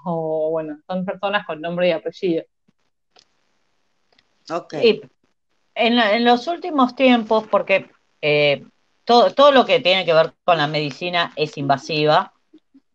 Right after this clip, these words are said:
Speaker 3: en, en general, así que
Speaker 1: En general.
Speaker 3: el, el embarazo fue, fo-, forma parte también de, o sea, todo lo que son controles. Pero en los últimos tiempos, cuando salió la, la ley de,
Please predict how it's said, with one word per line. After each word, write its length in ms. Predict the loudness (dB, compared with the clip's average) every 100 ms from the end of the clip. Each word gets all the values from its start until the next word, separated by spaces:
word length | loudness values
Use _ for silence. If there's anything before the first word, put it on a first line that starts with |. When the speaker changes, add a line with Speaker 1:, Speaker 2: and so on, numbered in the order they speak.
| _
Speaker 3:
en, 160 | -10 -8
en 160 | -8 -4
general, 680 | 0 4 4 4 2 -2 -12 _ _ _ -4
así 300 | -2 -2 0
que 160 | 2 2
Speaker 1:
En 60 |
general. 340 | 0 0 -2 -2
Speaker 3:
el, 60 |
el 80 | -2
embarazo 500 | 2 2 2 2 -2
fue, 260 | 2 2 2
fo-, 380 | 2 2 2 2
forma 380 | 2 4 4 4
parte 340 | 2 2 0
también 400 | 0 2 0 0
de, 400 | 0 2 0 0
o 60 | -4
sea, 220 | -2 0
todo 160 | 2 0
lo 120 | 0
que 140 | -2 -6
son 200 | -8 -4
controles. 640 | -4 0 4 6 6 0 -10 _ _ _ _ _ _
Pero 200 | -2 -2
en 60 |
los 160 | -4 -6
últimos 380 | -10 -4 -2 0
tiempos, 320 | 0 0 0
cuando 560 | 0 0 4 4 4 0
salió 360 | -2 2 4
la, 320 | 4 4 4 0
la 240 | 2 4
ley 280 | 4 2 4
de, 800 | 4 4 4 4 4 0 -4